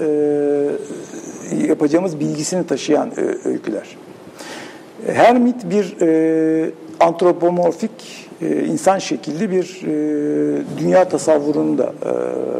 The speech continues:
e, e, içerir. Şimdi mitos kavramına geriye dönecek olursak, e, belki, e, daha net görme imkanımız olur. Mitos, e, eski Yunan,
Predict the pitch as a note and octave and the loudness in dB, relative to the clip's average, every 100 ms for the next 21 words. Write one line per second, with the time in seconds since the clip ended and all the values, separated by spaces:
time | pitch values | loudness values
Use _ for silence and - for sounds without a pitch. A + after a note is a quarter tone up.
0 | - - - - - - - - - - | -4 -4 -6 -4 -4 -4 -4 -6 -12 -8
1 | - - - - F3 - - - - - | -6 -6 -10 -10 -6 -6 -8 -16 -20 -20
2 | - - - C3+ - - - - - - | -10 -8 -2 -2 -4 -10 -16 -14 -12 -12
3 | - A#3+ B3+ - G3 B3+ D#4+ - F#3 F#3 | 0 2 4 2 2 4 2 4 6 6
4 | F#3 F#3+ G3 F#3+ E3+ D#3 F3 G3+ F3+ F#3 | 6 4 4 2 0 2 4 4 2 -2
5 | F#3 F#3 A3 B3 - D#3+ D#3+ E3+ E3 D#3+ | -2 0 0 0 2 0 2 4 6 6
6 | E3 E3 E3 E3+ D#3+ D#3 D#3 D#3 D3+ C#3+ | 4 4 2 2 2 2 -2 -2 -4 0
7 | D#3+ D3+ E3+ - - - - - D#3 F3 | 4 6 4 2 -12 -16 -12 0 0 2
8 | E3+ D#3+ D#3+ D3+ C3+ D#3+ E3 D3+ C#3+ C#3+ | 4 4 2 0 2 2 2 0 0 2
9 | E3 G3+ G#3 - - - F3+ G3+ F#3+ - | -2 2 2 2 -12 -10 -4 -4 -4 -4
10 | - G1+ G#1+ - - - - - - - | -4 -6 -6 -6 -8 -12 -18 -14 -12 -10
11 | - - - - - E3 D#3 C3 | -10 -4 -4 -2 -2 2 2 2